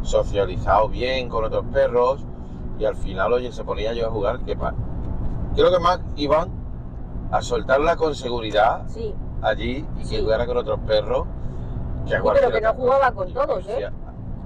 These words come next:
Speaker 2: Solamente jugaba con Reina y con otro más, de momento hasta que empezó a coger confianza. Si no se metía detrás de, de Conchi y no salía en toda la clase.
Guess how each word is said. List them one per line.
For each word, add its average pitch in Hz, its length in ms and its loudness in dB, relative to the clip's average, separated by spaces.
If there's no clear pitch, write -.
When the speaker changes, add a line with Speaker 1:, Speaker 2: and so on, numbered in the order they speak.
Speaker 2:
Solamente 269 380 2
jugaba 233 340 2
con 202 180 -4
Reina 202 420 -2
y 359 40 -4
con 247 200 0
otro 247 200 -2
más, 254 220 0
de 269 120 2
momento 240 320 -4
hasta 339 160 -4
que 285 80 2
empezó 233 260 -2
a 240 60 0
coger 277 300 -2
confianza. 285 600 0
Si 254 180 2
no 247 140 4
se 302 100 2
metía 311 320 4
detrás 262 240 4
de, 269 120 2
de 254 160 4
Conchi 277 500 -2
y 247 100 -2
no 247 160 0
salía 330 440 0
en - 80 -4
toda 254 140 0
la 233 100 4
clase. 214 380 0